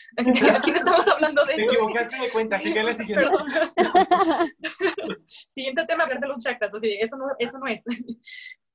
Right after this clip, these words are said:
Speaker 1: Pero, pero te, te digo que a veces uno no tiene que andarlo diciendo, de que, "Oh, Dios", así, sí hay que decirlo. Pero cuando uno verdaderamente tiene este cambio, se le nota independientemente que lo andes gritando y así, ¿sabes?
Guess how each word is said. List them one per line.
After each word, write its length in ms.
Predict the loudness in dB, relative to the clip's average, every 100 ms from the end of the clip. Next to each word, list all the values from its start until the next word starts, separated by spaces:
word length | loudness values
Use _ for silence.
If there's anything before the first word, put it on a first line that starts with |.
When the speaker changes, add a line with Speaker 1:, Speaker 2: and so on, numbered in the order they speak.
| _
Speaker 1:
Pero, 480 | 0 0 0 -2 -4 -8 _ _ _ -20 -20 _ _
pero 140 | -6
te, 200 | -6 -8 -12
te 60 | -8
digo 160 | -6
que 120 | -4 -4
a 140 | -4
veces 180 | -6 -8
uno 160 | -14 -10
no 180 | -8 -6
tiene 300 | -8 -8 -14 _ _ _ _
que 80 | -6
andarlo 300 | -2 0 0
diciendo, 360 | -4 -4 -6 -8
de 60 | -8
que, 80 |
"Oh, 200 | -4 -4
Dios", 340 | -4 -6 -6 -8
así, 320 | -10 -12 -14
sí 220 | _ -6 -4
hay 80 |
que 80 | -2
decirlo. 380 | -4 -6 -10 -12 _ _ _ _ _ _ _ _ -2
Pero 200 | 0 0
cuando 220 | 0 0
uno 140 | 0
verdaderamente 540 | 2 2 2 2 -2 -6
tiene 280 | -4 -4 -4
este 220 | -8 -12
cambio, 440 | -8 -6 -8 -10 _ _ _ _
se 160 | -10 -4
le 120 | -4
nota 440 | -2 -4 -4 -6 -8
independientemente 920 | -10 -10 -10 -12 -10 -8 -8 -10 -12
que 80 | -10
lo 60 | -8
andes 220 | -6 -4
gritando 760 | -6 -8 -8 -10 -10 -8 -6
y 160 | -8 -10
así, 360 | -12 -14 -20 -18
¿sabes? 280 | -14 -14